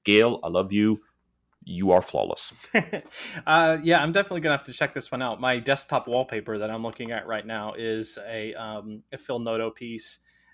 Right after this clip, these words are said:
Speaker 2: that he did for Marvel's eightieth anniversary and captures, like, the different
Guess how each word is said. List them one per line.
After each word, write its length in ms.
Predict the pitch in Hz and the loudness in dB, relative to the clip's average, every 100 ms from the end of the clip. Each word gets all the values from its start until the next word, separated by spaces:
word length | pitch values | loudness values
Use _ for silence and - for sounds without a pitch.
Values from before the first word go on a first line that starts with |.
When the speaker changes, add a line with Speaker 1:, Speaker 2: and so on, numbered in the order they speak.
| _ | _
Speaker 2:
that 300 | 123 120 117 | 0 0 0
he 100 | 113 | -6
did 340 | 113 110 110 | -6 -6 -8
for 360 | - - 110 107 | -14 -8 -6 -4
Marvel's 420 | 110 110 107 - 131 | -4 -4 -6 -12 -12
eightieth 360 | 113 113 107 | -12 -12 -10
anniversary 560 | 110 104 107 104 113 104 | -10 -8 -8 -8 -10 -12
and 120 | 107 | -12
captures, 520 | - 113 - 104 101 | -8 -8 -8 -12 -8
like, 260 | 107 101 _ | -8 -10 _
the 140 | 110 | -14
different 600 | 104 131 - 135 113 - | -10 -10 -6 -6 -8 -10